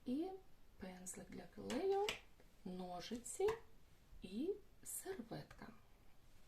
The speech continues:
На, для початку ми з вами, нам необхідно для нашої цукерниці папір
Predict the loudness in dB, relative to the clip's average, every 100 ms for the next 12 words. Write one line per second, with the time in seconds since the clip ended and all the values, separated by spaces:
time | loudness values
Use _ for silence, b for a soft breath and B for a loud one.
0 | -16 -18 -18 -18 -18 -16 -18 -18 -16 -8
1 | -8 -8 -16 -2 0 0 0 4 4 6
2 | 4 2 -2 -4 -8 -4 -2 2 2 4
3 | 2 -2 -4 -2 0 -2 -4 -12 -14 B
4 | B B B B B B B B B B
5 | 2 4 6 8 8 6 0 0 2 0
6 | 0 0 0 -2 -8 -2 0 0 -2 -6
7 | -6 -6 2 4 4 2 0 2 4 4
8 | 0 0 0 0 0 2 2